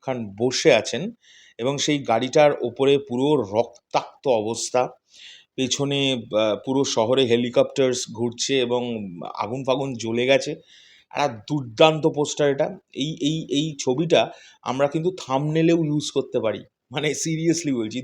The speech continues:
দুর্দান্ত মানে পোস্টারটা হয়েছে। But এখানে আমি একটা জিনিস মিসিং দেখছি, সেটা হচ্ছে বরবাদ যে লেখাটা, সেটা থাকলে একটু বেশি ভালো হতো। যাই হোক, আহ, খুবই ভালো এবং এটা খুব প্রফেশনাল,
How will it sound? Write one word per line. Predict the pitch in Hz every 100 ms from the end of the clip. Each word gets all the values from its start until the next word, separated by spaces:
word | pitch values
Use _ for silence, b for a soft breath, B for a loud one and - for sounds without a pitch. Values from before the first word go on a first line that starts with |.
| 127
দুর্দান্ত | 180 151 131 170 190 175
মানে | 175 - 120 123
পোস্টারটা | 117 123 - 107 110
হয়েছে। | 101 95 - B B B 165
But | 170
এখানে | 170 196 214
আমি | - 147 202 202 B B -
একটা | - 190
জিনিস | 208 202 156
মিসিং | 147 156 208 190
দেখছি, | 131 127 190
সেটা | 180
হচ্ছে | 185 196
বরবাদ | 120 131 143 170 139 117
যে | 165 170 170
লেখাটা, | 113 123 131 - 120 - - b b b b
সেটা | - - 208 240
থাকলে | 233 175 175
একটু | 139 127
বেশি | 117 -
ভালো | 135 143 147
হতো। | 151 262 b b b
যাই | 175 226
হোক, | 302 - -
আহ, | - 139 131 123 -
খুবই | 151 190
ভালো | 170 208 302 -
এবং | - 165 160 160 B B -
এটা | 160
খুব | 220 - -
প্রফেশনাল, | 165 127 - 190 151 120 104